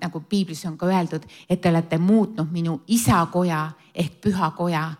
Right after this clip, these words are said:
kauplemise paigaks, turupaigaks. Te olete vahetanud selle, mis on püha ja auline,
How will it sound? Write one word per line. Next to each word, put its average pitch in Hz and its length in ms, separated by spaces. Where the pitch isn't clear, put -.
kauplemise 175 800
paigaks, 175 560
turupaigaks. 170 920
Te 196 100
olete 170 220
vahetanud 180 460
selle, 185 300
mis 160 220
on 160 100
püha 196 460
ja 165 160
auline, 160 560